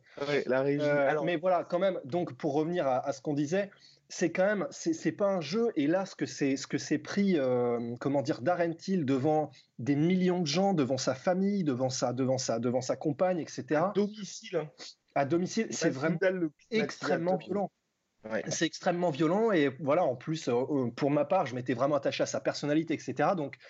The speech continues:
Speaker 2: voilà, encore une fois, c'est un rappel que, ouais, c'est un sport dont on est fan, et cetera, mais c-, voilà, c-, c'est un, c'est pas un jeu, quoi. C'est, c'est vraiment très, très sérieux. Et, bah, voilà,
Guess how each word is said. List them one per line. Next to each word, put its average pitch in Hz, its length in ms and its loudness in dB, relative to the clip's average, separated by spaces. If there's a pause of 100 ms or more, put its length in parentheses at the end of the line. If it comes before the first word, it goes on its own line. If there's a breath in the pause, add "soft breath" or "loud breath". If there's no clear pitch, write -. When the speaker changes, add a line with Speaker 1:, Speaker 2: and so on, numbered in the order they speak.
(340 loud breath)
Speaker 2:
voilà, 160 360 2 (120)
encore 202 320 2
une 190 80 -2
fois, 233 220 0
c'est - 140 -4
un 151 100 2
rappel 156 400 0
que, 226 280 0 (440)
ouais, 190 240 4
c'est 185 160 -4
un 127 80 -2
sport 170 300 2
dont 135 180 -2
on 135 100 -2
est 131 60 -2
fan, 185 200 0
et 156 40 -6
cetera, 180 340 0
mais 156 180 0
c-, - 180 -14
voilà, 156 220 4
c-, - 160 -12
c'est - 220 -4
un, 135 100 2 (240)
c'est - 220 -6
pas 214 100 0
un 185 80 0
jeu, 160 220 0
quoi. 131 160 -2
C'est, - 280 -6
c'est - 200 -4
vraiment 160 320 0
très, 185 260 -2
très 180 160 -4
sérieux. 170 460 -2 (600 loud breath)
Et, 233 280 4
bah, 160 160 2
voilà, 156 380 2